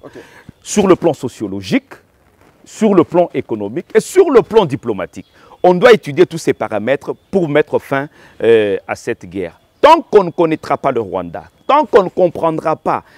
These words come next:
Speaker 2: les velléités du Rwanda, on, on sera toujours dans la rechute de la maladie. On soigne, on revient. Parce que les M vingt-trois ont été des fins de deux mille treize.
Speaker 1: Mhm.
Speaker 2: Qu'est-ce qui fait qu'ils ressurgissent aujourd'hui ? Peut-être Fatou peut partir. Après Fatou, moi, je viens.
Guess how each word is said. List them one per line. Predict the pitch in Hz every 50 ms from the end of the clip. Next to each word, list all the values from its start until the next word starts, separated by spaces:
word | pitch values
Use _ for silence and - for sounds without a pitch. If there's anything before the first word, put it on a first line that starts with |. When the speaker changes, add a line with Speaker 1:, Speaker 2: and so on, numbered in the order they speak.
| - _ -
Speaker 2:
les | - 139 143
velléités | 110 147 147 127 123 117 101 - 127 117
du | 95 92 90
Rwanda, | 78 82 82 76 78 80 95 127 180 _ _ _ _ _ _ _ _ _ _ _ _ _ _ _ _ _ _ _ _ _ _ _ _ -
on, | 127 131 135 127 123 131 127 _ _ -
on | 143 143
sera | - - 160 147 196 -
toujours | - - 131 113 107 139 175 185 180 156 190 185
dans | 147 113 123 120 113 107 104 - _ - _ -
la | - 123 135
rechute | - 160 160 - - - 277 - -
de | 143 135 123
la | 113 110
maladie. | 101 95 92 87 82 85 87 95 92
On | 107 127 156
soigne, | - - 220 226 233 233 226
on | 165 127
revient. | 101 113 104 95 87 101 101 87 -
Parce | 160 151
que | - 147
les | 175
M | 220 220
vingt-trois | 180 160 - - 175
ont | 135
été | 127 123 107 131
des | 110 110
fins | - 180 196
de | 170
deux | 156 131
mille | 113 104
treize. | - - - 98 90 87 78 - _ -
Speaker 1:
Mhm. | 151 151 165 170 -
Speaker 2:
Qu'est-ce | - 226 247 -
qui | - 170
fait | - - 170
qu'ils | - 135 127 107 - - - - 95
ressurgissent | 107 113 90 - 117 104 101 98 95 113 101 - _ - 92 - _ _ - - _ -
aujourd'hui ? | - 120 104 95 127 104 107 90 80 95 101 90 - _ _ _ _ _ _ _ _ _ _ _ _ -
Peut-être | - 180 - 214 214 - - -
Fatou | - - 160 - - 165 -
peut | - 165 143
partir. | - 139 120 110 - - 123 120 107 -
Après | 139 151 - 185 175
Fatou, | - 160 143 - - 175
moi, | 156 156 170 160
je | 123 101 127
viens. | 120 101 90 110 117